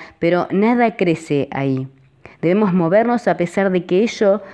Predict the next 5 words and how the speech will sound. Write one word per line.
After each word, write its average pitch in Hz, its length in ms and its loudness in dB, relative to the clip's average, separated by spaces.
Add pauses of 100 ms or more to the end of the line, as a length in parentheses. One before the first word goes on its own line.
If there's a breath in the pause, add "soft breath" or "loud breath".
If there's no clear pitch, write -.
(260 loud breath)
eh, 175 220 0
nos 202 200 0
haga 226 200 2
sentir 196 480 0
desorientados. 170 1300 0